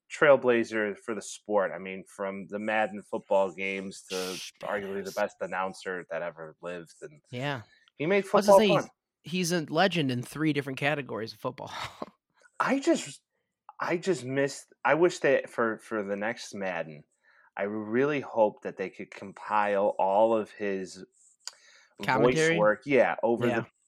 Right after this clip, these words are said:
Speaker 1: the, you know, however long he done it, did it, and put it in the game.
Speaker 2: That'd be cool.
Speaker 1: I th-,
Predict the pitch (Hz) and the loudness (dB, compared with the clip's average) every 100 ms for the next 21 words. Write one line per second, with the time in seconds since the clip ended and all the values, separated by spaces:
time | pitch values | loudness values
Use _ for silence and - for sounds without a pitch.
0 | _ - 123 107 98 - - - 117 117 | _ -4 0 0 -2 -6 -10 4 6 6
1 | 117 117 113 113 113 107 87 _ 92 120 | 4 2 0 2 6 6 4 _ -4 2
2 | 120 - _ - 107 107 131 117 101 95 | 2 2 _ -8 -6 -4 0 0 0 -6
3 | 87 82 73 _ _ _ - 139 202 202 | -8 -12 -12 _ _ _ -8 -2 -2 -2
4 | 131 147 120 - _ _ _ - 120 139 | 0 2 2 -4 _ _ _ 4 8 8
5 | 165 | 4